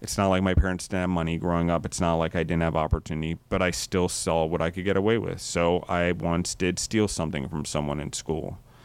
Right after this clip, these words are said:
and I got caught, and I admitted to it, and I never did it again. Um, I learned from it. I owned my mistake. I was accountable for it. I served my punishment, which I deserved, because that was doing the right thing. And even I knew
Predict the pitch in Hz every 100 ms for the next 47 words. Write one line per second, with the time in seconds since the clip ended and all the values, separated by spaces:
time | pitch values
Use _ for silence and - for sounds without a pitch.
0 | - - - 90 87 82 85 85 87 78
1 | 78 85 87 85 82 80 80 80 - 90
2 | 90 95 92 92 92 90 90 87 85 78
3 | 85 71 92 - - - - - - -
4 | - - 95 80 82 82 90 92 95 -
5 | 98 92 - 101 90 - 98 101 101 -
6 | 92 87 82 - 92 85 - - 85 90
7 | 90 - 87 92 90 - 95 87 87 82
8 | 82 - 90 90 - 87 - 90 87 -
9 | 90 71 80 - 92 90 98 92 95 90
10 | 78 58 - - - _ - - - -
11 | - - - - - - 95 90 101 90
12 | - - 92 85 85 87 - 85 80 76
13 | 78 80 - 85 85 92 101 110 104 90
14 | 92 90 87 82